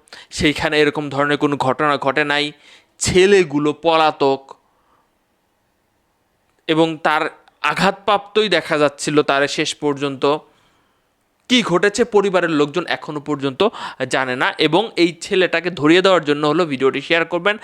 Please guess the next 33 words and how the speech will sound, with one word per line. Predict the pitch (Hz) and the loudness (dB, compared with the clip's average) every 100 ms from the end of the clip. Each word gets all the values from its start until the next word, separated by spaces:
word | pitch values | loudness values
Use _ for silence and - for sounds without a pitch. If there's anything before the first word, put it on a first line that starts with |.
| - - | -14 -6
যেখানে | 143 147 160 147 | -2 -2 -2 -4
দেখবেন | 135 143 139 196 196 | 0 -2 0 -2 0
তার | 147 131 127 | -2 -4 -4
যা | 143 | -4
জিজ্ঞাসা | 127 135 127 156 170 | -4 -6 -4 -4 -4
করবেন, | 160 175 190 220 - - | -6 -6 -4 -4 -8 -12
না | 147 139 | -6 -2
হলে | 143 143 | 0 0
আশেপাশে | - 139 139 151 | -2 -4 -4 -6
পুলিশকে | - 139 131 - | -8 -8 -8 -6
ইনফর্ম | 131 120 120 123 | -6 -6 -10 -10
করবেন। | - - - _ - - - _ _ _ _ _ _ _ | -16 -14 -16 _ -20 -20 -20 _ _ _ _ _ _ _
কি | 262 247 | -2 0
ঘ-, | 180 160 | 0 2
ঘটেছিল? | 185 202 - 123 107 - _ _ _ _ _ _ _ _ _ _ _ 139 | 2 0 -2 -6 -10 -14 _ _ _ _ _ _ _ _ _ _ _ -2
বাইক | 151 185 - | 0 0 2
কিভাবে | 226 196 | 2 4
অক্ষত | 170 - 156 143 | 2 0 -4 -2
থাকলো? | 135 - 123 120 | -6 -4 -6 -4
তাহলে | 156 165 165 | 0 2 2
কি | 165 165 143 - - - | 2 0 0 -6 -20 -18
বাইক | 131 175 165 165 - - | -4 0 2 0 -4 0
চলছিল? | 175 160 - 175 156 | 2 2 0 2 2
বাইক | 135 156 180 - | 2 0 -2 -4
থেকে | 196 | -2
অনেকে | 170 165 165 | 0 0 0
অনেক | 160 160 - | 0 -2 -4
সময় | 175 165 - | -6 -6 2
পড়ে | 240 214 | 4 4
যায়, | 165 107 - _ _ _ - | 2 -2 -6 _ _ _ -4
বাইকটা | 139 147 - 165 | -2 -2 -2 -4
অক্ষত | - - 156 | -2 -2 -2
থাকে, | 156 160 202 | -2 -2 -2